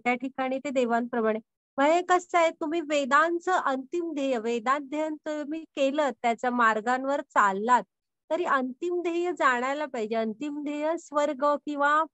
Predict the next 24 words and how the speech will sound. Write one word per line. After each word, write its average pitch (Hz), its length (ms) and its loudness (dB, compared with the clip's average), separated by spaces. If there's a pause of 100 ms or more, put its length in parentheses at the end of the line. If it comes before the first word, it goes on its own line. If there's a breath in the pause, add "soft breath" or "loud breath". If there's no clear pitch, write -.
(420)
दिव्य 294 440 -2
सुखांची 320 640 -2
प्राप्ती 294 460 0
वगैरे 302 300 0
असलं 302 420 0
नाही. 233 560 0 (280)
तुमचं 240 280 -4
अंतिम 277 440 0
ध्येय 302 260 -2
हे 330 140 -2
कृष्णाची 277 840 0
प्राप्ती 226 500 0
असायला 185 340 -2
पाहिजे 175 360 -4 (560)
किंवा 311 300 6 (200)
प्राप्ती 269 480 0
म्हणण्यापेक्षा 320 760 0 (200)
कृष्णांची 269 760 -4
सेवा, 208 640 0 (380)
भक्ती 311 560 0
हा 330 200 4
आपला 302 340 -2
ध्येय 254 340 -2
पाहिजे. 180 380 -8